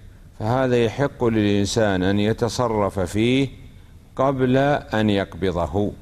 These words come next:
ولهذا ورد في الحديث أن النبي صلى الله عليه وسلم نهى عن ربح ما لم يضمن،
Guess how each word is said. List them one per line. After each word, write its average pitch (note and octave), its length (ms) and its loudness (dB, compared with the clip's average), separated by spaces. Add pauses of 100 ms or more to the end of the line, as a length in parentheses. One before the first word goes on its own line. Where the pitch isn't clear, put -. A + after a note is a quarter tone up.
(1500)
ولهذا C#3 680 2
ورد C#3 420 2
في A2+ 120 -2
الحديث A#2+ 560 0
أن A2 160 2
النبي A2 320 2
صلى G#2 240 0
الله A#2 260 2
عليه G#2+ 360 0
وسلم A#2 560 0
نهى C3 560 2 (480)
عن A#2 200 0
ربح C#3 380 0
ما D#3 320 2
لم A#2+ 180 2
يضمن، F#2 480 0